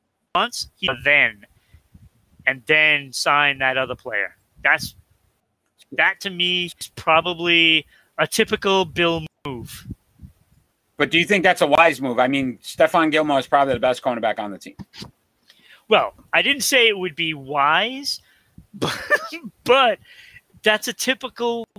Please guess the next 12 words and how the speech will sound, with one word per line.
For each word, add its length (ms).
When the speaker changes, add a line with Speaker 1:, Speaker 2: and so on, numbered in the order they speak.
Speaker 1:
Bill 320
thing. 260
You 100
know, 140
if 80
he's, 180
if 200
he 100
can 220
get 200
a 40
player 640